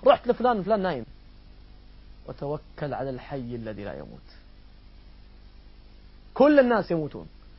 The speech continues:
لأجل هذا لو كانت القضية كذا كان تعبنا. الله ما يريد أن يتعبنا يا جماعة. الله عز وجل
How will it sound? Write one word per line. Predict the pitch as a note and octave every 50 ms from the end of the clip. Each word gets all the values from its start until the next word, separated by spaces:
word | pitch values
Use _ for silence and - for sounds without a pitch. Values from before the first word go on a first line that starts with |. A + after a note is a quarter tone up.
| - - -
لأجل | E3+ A3 A#3+ C4+ A#3+ B3 C4+
هذا | C4 C4+ C4+ B3+ B3+ A#3+ G#3+
لو | A3+ A#3 A3
كانت | - - C#4 D#4+ D4+ B3+ G#3
القضية | - - B3+ B3+ C4+ B3+
كذا | A#3+ - C#4+ C4+ C4+
كان | C#4 D4+ D#4 C4 -
تعبنا. | D4 C4 C4 D4+ C#4 C4+ A3+ G3+ G3+
الله | B3 C4 C4 A#3+
ما | A#3 B3+
يريد | B3+ B3 C4 D4 C4+
أن | - A3+
يتعبنا | G#3 - G#3 D3+ E3 A3 F#3+ F#3 D#3+
يا | D3+
جماعة. | C3+ D#3 D#3+ E3 A#2 A#2 - - - - - -
الله | - G#3 G#3 G#3 A#3+ C#4
عز | C#4 G#3+ G3+ G#3 A3+ F3+ D#3 D#3 G3+
وجل | G3+ G3+ F#3+ F#3 B3 A3+ G3